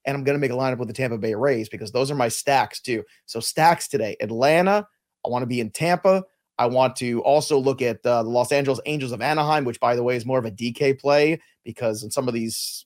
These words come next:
<laughs> FanDuel games, they stop at nine o'clock. They're like, "You know what? We're turning in early.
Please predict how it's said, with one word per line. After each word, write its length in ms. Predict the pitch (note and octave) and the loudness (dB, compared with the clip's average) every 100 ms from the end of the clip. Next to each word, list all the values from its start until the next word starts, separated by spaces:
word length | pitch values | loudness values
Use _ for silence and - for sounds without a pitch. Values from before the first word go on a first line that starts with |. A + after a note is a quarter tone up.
| _ | _
<laughs> 100 | C#3+ | -12
FanDuel 540 | - - F#3+ F#3+ D#3 | -4 2 4 4 4
games, 240 | C3+ B2 A#2+ | 2 0 -2
they 80 | |
stop 320 | C3 D3+ C#3+ C#3 | 0 2 4 2
at 40 | |
nine 160 | C#3+ C3 | 0 -2
o'clock. 320 | - A#2+ G2+ | 0 0 0
They're 100 | B2 | -2
like, 120 | C3 | 0
"You 80 | F3 | 4
know 80 | A3+ | 6
what? 240 | G#3 - _ _ _ | 6 4 _ _ _
We're 100 | D#3 | -2
turning 320 | - A3 A3+ | 2 4 6
in 100 | A3 | 6
early. 540 | G#3+ G#3 F#3+ D#3 D3 | 6 6 6 4 0